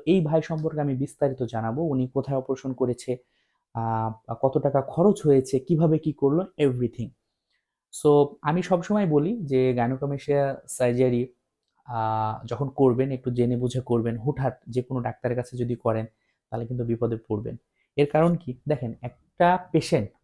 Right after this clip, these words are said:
মোটামুটি, আহ, পাঁচ বছর, সাত বছর, আট বছর, দশ বছর ভুক্তভোগী হওয়ার পরে কিন্তু এই সার্জারির জন্য আসে। এখন সার্জারি করতে এসে যদি উল্টাপাল্টা কেটে ফেলে তাহলে তার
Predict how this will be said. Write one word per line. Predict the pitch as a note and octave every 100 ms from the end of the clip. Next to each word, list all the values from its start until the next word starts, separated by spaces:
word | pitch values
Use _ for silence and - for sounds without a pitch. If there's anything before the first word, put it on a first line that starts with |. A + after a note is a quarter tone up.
| _ _ _ _ _ _ - -
মোটামুটি, | D#3 D#3+ D3+ D3+ D3 - _ _ _ _ _
আহ, | C#3 C3+
পাঁচ | D3 C#3
বছর, | C3+ C3+ D3
সাত | - C3+
বছর, | B2 C3 - D3+ C3+
আট | B2+
বছর, | B2 B2+ C3
দশ | B2 C#3+
বছর | C3 C3 C#3+
ভুক্তভোগী | B2+ A2+ D3 - C#3+ D3 C#3+
হওয়ার | B2+ B2+
পরে | B2+ C3 B2+
কিন্তু | C#3+ D#3
এই | E3
সার্জারির | - B2+ B2 B2 B2+
জন্য | B2+ C#3+
আসে। | B2+ A2+ - - _ _ _ -
এখন | D3+
সার্জারি | C#3+ D#3+ D#3+ F#3
করতে | - A#3 A3+ A3
এসে | G3+ G3
যদি | F#3+
উল্টাপাল্টা | G3+ G#3 A3+ G#3 F#3
কেটে | F3 G#3+ G#3
ফেলে | D#3 A2 A2+ _ _ _ _ _ _ _ _
তাহলে | E3+ G3+
তার | G#3+ A#3